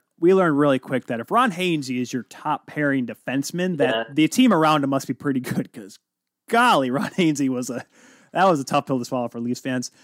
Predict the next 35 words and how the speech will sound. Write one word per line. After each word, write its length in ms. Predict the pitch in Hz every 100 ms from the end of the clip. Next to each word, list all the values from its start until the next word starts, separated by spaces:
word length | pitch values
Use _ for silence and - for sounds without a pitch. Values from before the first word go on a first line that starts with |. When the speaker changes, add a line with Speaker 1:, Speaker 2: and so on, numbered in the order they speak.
| _ _ _ _ -
Speaker 1:
And, 260 | 160 156 -
uh, 120 | 120 - -
this 180 | 190
is 80 | -
kinda 160 | 254 220
my 80 | 165
last 280 | 147 143
question 320 | - 131 - 117
here, 20 |
Jimmy. 260 | 113 110
It, 140 | 113 104
it 100 | 131
doesn't 240 | 170 170
unfortunately 320 | 147 143 135
have 80 | 127
to 60 | 127
do 100 | 127
with 140 | 117
this 260 | 127 113 -
year's 160 | 110
team, 220 | - 110 107
but 120 | 120
just 220 | 190 190
looking 240 | 190 170
down 160 | 151 135
the 60 | 120
line, 180 | 104
maybe 180 | 123 220
putting 220 | 190 196
you 60 | 165
on 80 | 143
the 40 |
spot 300 | - 135 120
here. 220 | - 110 - _ _ _ _ _ _ _
How 760 | - - 175 175 196 202 208